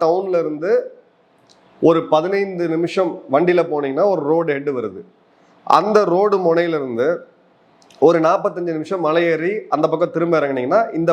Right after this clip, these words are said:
பள்ளத்தாக்கு பைசரன் வேலி அப்படின்றது வருது. So, நான் ஏற்கனவே சொன்ன மாதிரி தீவிரவாதிகள் பக்காவா இதை cla-, இதை பிளான் பண்ணி தான் இந்த இடத்த வந்து சூஸ் பண்ணியிருக்கிறாங்க. ரெண்டாவது,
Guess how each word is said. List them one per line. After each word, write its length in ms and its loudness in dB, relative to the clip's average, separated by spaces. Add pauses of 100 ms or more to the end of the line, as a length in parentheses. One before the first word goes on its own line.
பள்ளத்தாக்கு 580 -4
பைசரன் 400 -2
வேலி 240 -2
அப்படின்றது 440 -4
வருது. 240 -2 (480)
So, 100 2
நான் 140 4
ஏற்கனவே 320 2 (100)
சொன்ன 220 4
மாதிரி 180 2 (120)
தீவிரவாதிகள் 600 2
பக்காவா 480 0
இதை 180 -8
cla-, 240 -2
இதை 140 -8
பிளான் 320 2
பண்ணி 160 -2 (100)
தான் 140 0 (480)
இந்த 180 4
இடத்த 240 0
வந்து 200 -2
சூஸ் 180 -6
பண்ணியிருக்கிறாங்க. 480 0 (720)
ரெண்டாவது, 460 2